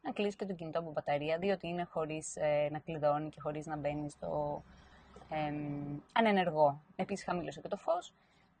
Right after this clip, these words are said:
Ε, αυτά, λοιπόν, είναι διάφορες τακτικές, ε, που πρέπει να λάβει υπόψη του οπωσδήποτε ένας δεπίτης προκειμένου να φτάσει στον προορισμό του.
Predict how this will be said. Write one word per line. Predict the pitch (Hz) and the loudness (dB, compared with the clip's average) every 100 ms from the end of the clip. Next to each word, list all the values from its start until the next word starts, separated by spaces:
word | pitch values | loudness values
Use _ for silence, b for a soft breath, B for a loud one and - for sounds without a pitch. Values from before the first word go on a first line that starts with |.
| - | -18
Ε, | - 220 220 214 214 208 | 0 2 2 2 2 0
αυτά, | - - 359 | 0 2 2
λοιπόν, | 277 269 | 4 2
είναι | 254 | 2
διάφορες | 220 226 226 - | 4 4 2 -4
τακτικές, | 196 - - 180 185 - | -6 -6 2 4 4 0
ε, | 180 175 170 | 0 2 0
που | 175 | -4
πρέπει | - 202 196 185 | 2 2 2 -2
να | 175 165 156 156 | 0 0 2 6
λάβει | 202 240 226 | 8 8 6
υπόψη | 190 - | -4 -6
του | - | -10
οπωσδήποτε | 220 254 269 214 | -4 -2 0 2
ένας | 175 175 | 0 0
δεπίτης | 185 - 214 - | -2 -2 -6 -6
προκειμένου | 202 170 165 170 | -8 -4 -4 -2
να | 175 | -6
φτάσει | - 143 143 156 | 0 0 0 -6
στον | - 143 | -8 -4
προορισμό | 151 139 139 - | -4 -4 -8 -10
του. | - | -14